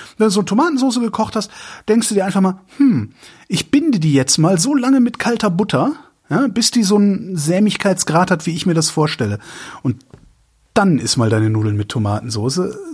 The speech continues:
Speaker 2: Das ist
Speaker 1: Montier dir eine Soße, das klingt wie
Speaker 2: Mont-
Speaker 1: back dir ein Eis.
Speaker 2: <laughs> Montiert euch Soßen.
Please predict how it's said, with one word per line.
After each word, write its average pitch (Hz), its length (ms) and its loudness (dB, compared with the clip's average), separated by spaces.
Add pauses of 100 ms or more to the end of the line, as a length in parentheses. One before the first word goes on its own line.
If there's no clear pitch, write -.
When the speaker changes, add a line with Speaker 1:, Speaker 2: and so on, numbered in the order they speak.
(140)
Speaker 2:
Das 185 320 -10
ist - 320 -12 (640)
Speaker 1:
Montier 262 480 0
dir 359 120 2
eine 311 140 0
Soße, 311 360 0
das 254 180 -4
klingt 285 320 -4
wie 269 60 0
Speaker 2:
Mont- 233 80 -8
Speaker 1:
back 240 240 -2
dir 247 160 0
ein 233 80 -2
Eis. 226 360 0
Speaker 2:
<laughs> 1077 60 -2 (3000)
Montiert 135 480 -2
euch 160 200 -2
Soßen. 139 480 -2